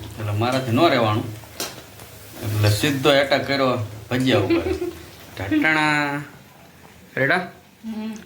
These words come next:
Speaker 1: શું ચાલે છે?
Speaker 2: ભજીયા.
Speaker 1: ઇતના અંધેરા અંધેરા ક્યું હે?
Speaker 2: લાઇટ નહીં હે, ઇસલિએ.
Speaker 1: હમ.
Speaker 2: હમ.
Speaker 1: લાઇટ ગઈ છે.
Speaker 2: શું
Speaker 1: અને
Speaker 2: આવે?
Speaker 1: મસ્ત મસ્ત ભજીયા બને છે.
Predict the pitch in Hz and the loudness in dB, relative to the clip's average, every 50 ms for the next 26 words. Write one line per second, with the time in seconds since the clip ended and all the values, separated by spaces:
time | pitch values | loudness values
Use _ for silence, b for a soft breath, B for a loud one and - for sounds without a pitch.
0 | - - - - 196 - - - 120 110 101 90 - - - - - - - - | -18 -14 -12 -12 -12 -8 -4 -2 0 0 0 0 -2 -6 -12 -16 -18 -20 -20 -20
1 | - - - - - - - - - - - 214 220 202 185 220 240 226 202 - | -20 -20 -20 -20 -20 -20 -20 -20 -20 -20 -18 -16 -16 -14 -10 -6 -4 -4 -4 -4
2 | - - - - - - - 151 - - 190 175 156 - - - 113 110 113 110 | -6 -8 -12 -14 -8 -2 -2 -2 2 4 4 4 4 0 -4 -6 -4 -4 -2 0
3 | 127 135 156 175 180 185 180 175 175 185 190 202 196 196 - - 220 208 180 120 | 2 2 4 4 4 4 2 2 2 2 2 0 -2 -2 -4 -4 -2 -2 0 0
4 | 101 90 - - - - - - - - - - - - 202 196 202 214 226 269 | -2 -4 -6 -10 -14 -18 -20 -20 -20 -20 -20 -20 -20 -20 -20 -16 -12 -12 -10 -10
5 | 277 - 285 262 226 226 220 196 180 180 180 185 202 - - - - 285 302 302 | -10 -10 -10 -6 -4 -4 -4 -4 -4 -6 -6 -6 -6 -8 -8 -10 -8 -6 -4 -4
6 | 254 190 - - - - - - - 104 101 98 95 98 95 95 92 90 82 - | -4 -4 -6 -6 -10 -12 -12 -4 0 2 4 4 4 4 2 2 0 -2 -4 -8
7 | - - - 233 214 214 226 233 - - 233 - - - - - - - 117 107 | -10 -12 -12 -8 -8 -6 -6 -6 -8 -8 -8 -8 -8 -10 -12 -14 -10 -2 2 4
8 | 110 120 127 127 123 117 120 151 175 180 180 - 135 139 175 - - - - - | 4 4 4 2 0 0 2 2 2 2 2 2 0 0 0 -2 -8 -12 -14 -14
9 | - - - - - - - - - - - - - - - - - - - - | -16 -18 -20 -20 -20 -20 -20 -20 -20 -20 -20 -20 -20 -20 -20 -20 -20 -20 -20 -20
10 | - - - - - - - - - - - - - - - - - 110 107 107 | -18 -18 -16 -16 -16 -16 -14 -14 -12 -12 -12 -12 -12 -12 -8 -2 2 4 4 6
11 | 107 110 107 104 101 101 107 110 117 135 135 - - - 131 123 123 123 123 - | 4 4 4 2 0 0 0 0 0 0 -2 -2 0 2 4 4 4 4 2 0
12 | - 117 98 95 110 107 110 123 117 104 101 120 147 170 151 104 113 117 | 0 0 2 2 0 0 2 2 2 4 4 4 4 4 2 2 0 -2